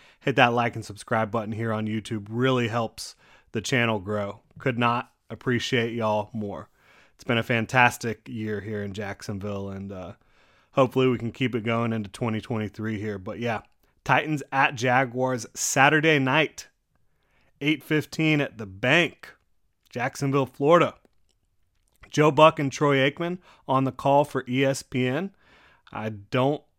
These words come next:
remember the last time the Jaguars had Troy Bu-, Troy Aikman and Joe Buck, excuse me. Um, Jaguars are favored by six in this one, over under of forty.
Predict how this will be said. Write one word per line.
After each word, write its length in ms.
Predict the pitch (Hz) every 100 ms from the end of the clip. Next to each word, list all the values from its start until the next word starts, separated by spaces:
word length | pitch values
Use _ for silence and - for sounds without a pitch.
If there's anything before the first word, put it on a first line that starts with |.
| -
remember 480 | 135 135 139 135 123
the 140 | 123
last 320 | 120 117 113
time 180 | - 117
the 80 | 113
Jaguars 480 | 104 113 110 113 107
had 240 | 113 107
Troy 240 | - 120 110
Bu-, 240 | 104 - _ -
Troy 200 | - 147
Aikman 380 | 135 131 127 127
and 100 | 110
Joe 220 | 117 120
Buck, 320 | 104 117 -
excuse 420 | 107 - 120 117
me. 160 | 113 104 _ - - _ -
Um, 500 | 127 120 113 107 - _ 135
Jaguars 480 | 139 151 156 156
are 80 | 135
favored 420 | - 135 139 139
by 140 | 123 113
six 420 | - - 165 -
in 140 | 175
this 180 | 170 170
one, 200 | 190 185 -
over 320 | 131 143 139
under 240 | 143 143 120
of 100 | 101
forty. 480 | - 160 185 196